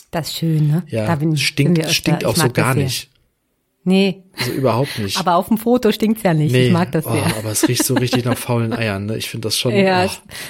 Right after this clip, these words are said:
Speaker 1: schon sehr viel Schwefel aktiv
Speaker 2: Ja.
Speaker 1: da.
Speaker 2: Hab ich zum ersten Mal
Speaker 1: Ja.
Speaker 2: übrigens eine Bisamratte gesehen.
Speaker 1: Mm.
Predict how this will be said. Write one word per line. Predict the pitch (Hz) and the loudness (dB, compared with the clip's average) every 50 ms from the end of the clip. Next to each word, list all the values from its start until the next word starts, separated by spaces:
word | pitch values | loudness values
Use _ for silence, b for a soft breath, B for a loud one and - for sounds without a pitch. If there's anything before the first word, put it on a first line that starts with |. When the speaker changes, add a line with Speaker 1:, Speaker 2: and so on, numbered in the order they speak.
| B B - | B B -2
Speaker 1:
schon | - 214 208 208 | 2 2 4 4
sehr | 202 202 214 | 4 2 2
viel | 214 220 196 | 2 0 -2
Schwefel | 190 - - 190 202 208 - 165 | -2 0 2 2 2 2 0 -2
aktiv | 139 156 - - - 156 156 113 | -2 -2 -6 -4 -4 -4 -2 0
Speaker 2:
Ja. | 107 147 143 156 | -2 -2 -2 -2
Speaker 1:
da. | B B B B B | B B B B B
Speaker 2:
Hab | - 127 | -2 -2
ich | 139 | -2
zum | - - 127 | -2 -4 -2
ersten | 135 139 151 - - | 0 0 0 0 2
Mal | 160 147 | 2 2
Speaker 1:
Ja. | 139 | 2
Speaker 2:
übrigens | 156 147 - 156 147 135 - | 0 0 0 0 0 0 0
eine | - 131 | 0 -2
Bisamratte | 117 120 139 160 160 147 135 113 110 113 107 104 101 - 110 101 | 0 0 -2 0 2 2 2 2 0 -2 -4 -4 -4 -4 -6 -8
gesehen. | 107 95 98 101 92 90 - 98 - _ _ _ _ _ _ _ _ _ _ _ | -8 -8 -6 -6 -6 -6 -6 -10 -14 _ _ _ _ _ _ _ _ _ _ _
Speaker 1:
Mm. | - 196 202 226 254 254 233 208 190 | -4 0 2 2 4 4 4 4 2